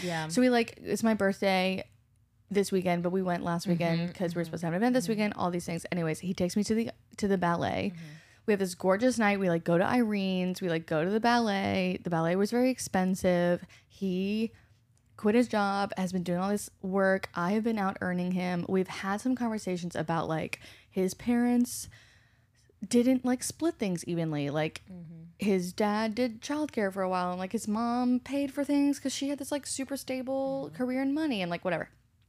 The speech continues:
Speaker 2: And so I'm, but I was not raised that way. So I'm like, "We are not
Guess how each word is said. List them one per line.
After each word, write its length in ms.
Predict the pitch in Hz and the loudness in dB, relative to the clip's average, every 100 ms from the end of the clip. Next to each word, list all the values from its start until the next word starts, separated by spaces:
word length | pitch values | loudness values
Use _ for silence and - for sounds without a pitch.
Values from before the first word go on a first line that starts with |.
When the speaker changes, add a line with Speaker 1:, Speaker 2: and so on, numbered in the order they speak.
| _ _ _ - - | _ _ _ -8 0
Speaker 2:
And 120 | 220 | 0
so 120 | 226 | 2
I'm, 260 | 202 214 220 | 2 2 0
but 160 | 190 - | -2 -2
I 320 | 190 208 214 202 | 2 2 2 0
was 140 | 196 | 0
not 120 | 196 - | 0 2
raised 180 | 180 | 2
that 120 | 170 156 | 2 2
way. 180 | 165 | 2
So 100 | 196 - | 0 -2
I'm 160 | 175 | 0
like, 280 | 175 165 - - - - - _ | 0 -2 -4 -14 -20 -20 -20 _
"We 160 | 202 214 | 2 4
are 60 | |
not 240 | 196 190 | 6 2